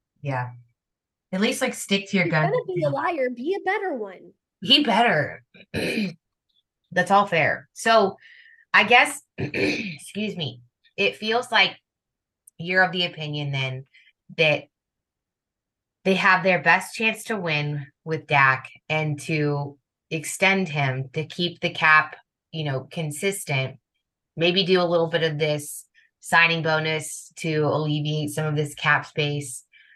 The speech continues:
Speaker 1: Um, get your quarterback back on board and get him some more support around him. Does that feel fair?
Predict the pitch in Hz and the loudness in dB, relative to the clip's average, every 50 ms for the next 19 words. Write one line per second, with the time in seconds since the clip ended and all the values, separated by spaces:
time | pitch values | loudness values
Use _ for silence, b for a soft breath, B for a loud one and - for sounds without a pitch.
0 | b b b b _ - 143 147 147 143 143 139 135 - - - 147 135 170 175 | b b b b _ -2 0 0 2 2 0 0 -2 -6 -10 -14 -6 -4 -2 0
1 | - 165 160 - - 170 160 160 151 160 160 151 147 - - 156 156 151 156 151 | 0 0 0 0 2 2 2 2 2 4 4 4 2 2 2 2 2 2 0 -2
2 | 156 151 151 147 151 147 147 147 147 147 147 139 - _ _ _ _ - 156 160 | -2 -2 -4 -4 -4 -2 0 0 0 0 -2 -6 -10 _ _ _ _ -6 -6 -4
3 | 147 160 156 147 - - 160 156 151 147 143 - - 151 147 143 143 139 139 139 | -2 -2 -2 -2 -4 -6 -6 -4 -4 -4 -6 -6 -4 -4 -2 -2 0 0 0 0
4 | 139 139 139 135 - 147 139 - - 143 139 135 - - 135 131 127 123 120 120 | 0 0 -2 -4 -6 -8 -8 -6 -4 -2 -2 -2 -2 -2 0 0 0 0 -2 -4
5 | - - - - - - _ _ - 131 143 139 135 - 147 139 135 143 143 143 | -6 -8 -10 -10 -12 -20 _ _ -4 0 0 0 0 0 -2 -2 0 0 0 0
6 | 151 - - | 0 -2 -8